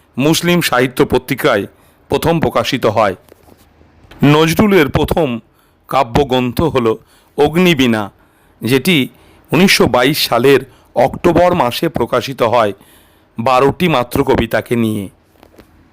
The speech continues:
উনিশশো বাইশ সালের বাইশে অক্টোবর ধূমকেতু পত্রিকার প্রথম সংখ্যায় প্রকাশিত হয় নজরুলের লেখা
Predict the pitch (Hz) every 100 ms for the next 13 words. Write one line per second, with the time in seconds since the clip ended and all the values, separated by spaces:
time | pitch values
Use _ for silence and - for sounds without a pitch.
0 | _ _ - _ _ _ - - - -
1 | - - 143 175 180 - 165 131 131 143
2 | - 127 135 143 117 117 117 - 113 101
3 | - 131 123 107 120 _ _ _ _ _
4 | _ - 127 156 160 - 151 165 156 165
5 | - _ - 143 - 143 135 147 143 135
6 | 123 - 143 123 127 120 113 131 120 107
7 | _ _ _ _ _ - 139 - 135 -
8 | 135 139 120 120 104 - _ _ _ 113
9 | 135 139 120 139 139 127 110 110 131 110